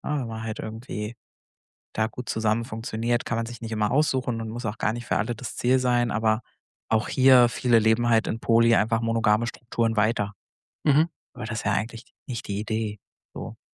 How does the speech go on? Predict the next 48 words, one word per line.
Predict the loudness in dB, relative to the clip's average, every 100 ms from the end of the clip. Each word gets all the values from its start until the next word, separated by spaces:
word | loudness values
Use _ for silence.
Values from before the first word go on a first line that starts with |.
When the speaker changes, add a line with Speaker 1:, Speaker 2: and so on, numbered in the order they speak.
| _
Speaker 2:
So | 0 2
mit | 4
der | 4
Speaker 1:
Aber | 6
Speaker 2:
Möglichkeit, | 6 6 4 -2 -2 0 0 2
weißt | 2 4
du? | 2 2
Speaker 1:
Nee, | 2 4
es | 6
ist | 6
Speaker 2:
So. |
Speaker 1:
einfach | 4 2 0
auch | 0
da | 2 6
wieder | 6 6
dieser | 4 2
krasse | 2 0 0
Fokus | 2 2 2 2
auf | 0 2
Romantik. | 2 4 4 2 -2 -4 _ _ _ _ _ _ _ _ _ _
So, | 0
nee, | 6 6 6
wir | 6
sind, | 2
ach | 4
so, | 6 8
nee, | 8
ich | 8
wollte | 4 6
sagen, | 6 4
ich | 2
weiß | 2
gar | 2
nicht, | 2 2
ob | 2
ich | 2
so |
unheimlich | 4 4 2 2
schnell | 2 4 4
connecte. | 4 0 0 -2 -4 -6 -6 _ _ _ _ _ _
Connecte | 2 4 4 2
schnell | 4 6 6
mit | 6 6
Leuten, | 6 6 4 4 4 2 -2 _ -4
wenn | 4 6 6
die | 4 4 2
offen | 2 2
sind. | 2 0 -6